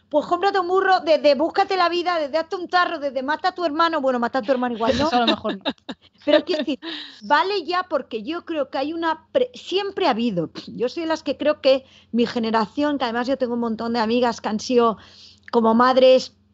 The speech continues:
Speaker 1: ya a una edad, son niños muy deseados, muy pensados,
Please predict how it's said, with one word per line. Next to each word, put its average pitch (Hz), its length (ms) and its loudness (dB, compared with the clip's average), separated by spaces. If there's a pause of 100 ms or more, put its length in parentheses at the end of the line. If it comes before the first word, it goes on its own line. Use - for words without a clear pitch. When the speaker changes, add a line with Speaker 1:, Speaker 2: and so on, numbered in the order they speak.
(540)
Speaker 1:
ya 247 220 4
a 262 60 4
una 247 160 -2
edad, 262 220 2
son 240 200 -10
niños 262 380 -10
muy 254 200 -6
deseados, 277 840 -2 (260)
muy 294 220 -6
pensados, 262 800 -2